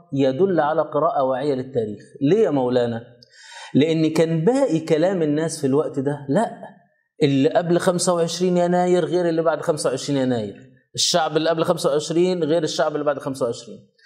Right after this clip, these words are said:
لا، المجلس العسكري لا يطمع في الحكم لأنه شاف أنه ما يقدرش يدير الأزمة. لا، الخوف انتهى،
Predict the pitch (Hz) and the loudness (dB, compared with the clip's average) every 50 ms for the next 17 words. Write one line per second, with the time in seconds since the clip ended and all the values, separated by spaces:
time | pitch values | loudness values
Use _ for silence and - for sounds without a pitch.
0 | - - - - - - 135 165 170 160 160 175 190 175 185 175 175 170 165 156 | -20 -20 -20 -8 0 2 2 4 4 2 2 2 2 2 0 0 0 0 0 0
1 | 165 160 - - 196 196 185 190 185 175 190 208 214 196 196 196 196 - 180 165 | 0 -2 -2 0 0 2 2 2 2 4 2 2 2 2 0 -2 -2 -4 -6 -6
2 | 156 151 - 147 143 - 175 175 180 185 180 170 160 160 160 175 175 170 160 165 | -4 -4 -4 -4 -2 -2 -2 -2 -2 -2 -2 0 0 0 0 0 0 0 0 0
3 | 185 170 170 170 170 - 165 160 160 160 160 165 165 - - - - - _ - | 0 0 0 0 0 -2 0 0 2 2 0 0 -2 -4 -8 -18 -20 -20 _ -6
4 | - 147 151 160 151 156 147 180 - - - - 147 143 139 139 156 151 139 139 | -2 0 0 2 2 2 2 0 0 -2 -2 0 0 2 2 2 2 0 0 0
5 | 135 127 120 117 110 104 - - _ _ _ _ - - _ - 139 170 185 - | -2 -4 -4 -6 -10 -14 -14 -20 _ _ _ _ -20 -10 _ 0 2 2 2 2
6 | 175 156 147 - - 190 190 180 180 165 147 143 143 175 160 143 123 104 | 0 0 0 0 0 0 0 0 0 0 -2 0 0 -2 -2 -2 -2 -4